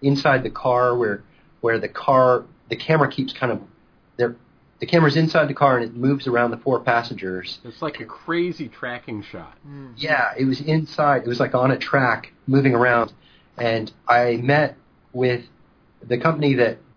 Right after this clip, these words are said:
Speaker 1: built that is called Doggy Cam, and they have a device called a Sparrowhead that you can mount on a track. So that was sort of the one splurge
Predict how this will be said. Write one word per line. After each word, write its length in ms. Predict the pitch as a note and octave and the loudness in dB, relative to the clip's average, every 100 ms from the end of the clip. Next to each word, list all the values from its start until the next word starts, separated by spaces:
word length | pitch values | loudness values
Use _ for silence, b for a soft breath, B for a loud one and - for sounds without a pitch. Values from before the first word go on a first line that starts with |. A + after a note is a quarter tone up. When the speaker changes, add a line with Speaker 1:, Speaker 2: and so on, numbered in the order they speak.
| _ - | _ -2
Speaker 1:
built 240 | C3+ C3+ | -2 0
that 300 | A#2 G#2 F#2 - | 2 2 -2 -10
is 100 | - | -4
called 280 | A2 G2+ A2+ | -2 0 2
Doggy 320 | A#2 B2 G#2+ | 2 2 -6
Cam, 440 | - F#2+ E2 E2+ - A2 | -10 -10 -10 -14 -14 -8
and 260 | G#2 G2+ | -8 -2
they 340 | A#2 A#2 A2+ A2 | -2 -2 -4 -4
have 240 | A2+ A2 | -2 0
a 80 | G2+ | -2
device 480 | F#2+ G2+ G2+ G2+ - b b b b _ | 0 2 2 -2 -12 b b b b _
called 440 | - G2+ G2 F#2 - | 2 4 2 -2 -8
a 60 | |
Sparrowhead 680 | - - F#3+ B2+ A#2 G#2 G#2 - - | -4 0 2 2 0 -4 -6 -14 -8
that 200 | A#2 A#2 | -8 -8
you 100 | A#2 | -10
can 180 | A#2+ A2 | -8 -4
mount 360 | A2+ A2+ - - _ _ - | -2 -2 -6 -20 _ _ -4
on 160 | A#2+ A#2 | -2 -2
a 60 | |
track. 540 | - - A#2 F#2 - - b b b - | -4 0 2 0 -6 -16 b b b -10
So 460 | - C3+ B2 A#2+ - _ - | 0 2 2 0 -8 _ -2
that 200 | C3+ C3+ | 0 0
was 120 | C#3 | -2
sort 180 | D#3+ C#3 | 0 -2
of 80 | - | -2
the 80 | G#2+ | -2
one 420 | B2+ C#3 C3+ C3 _ _ _ _ _ _ _ _ _ _ _ | 2 2 0 -8 _ _ _ _ _ _ _ _ _ _ _
splurge 880 | - - - C3 B2+ B2+ A#2+ - | -14 -14 -2 2 4 4 2 -6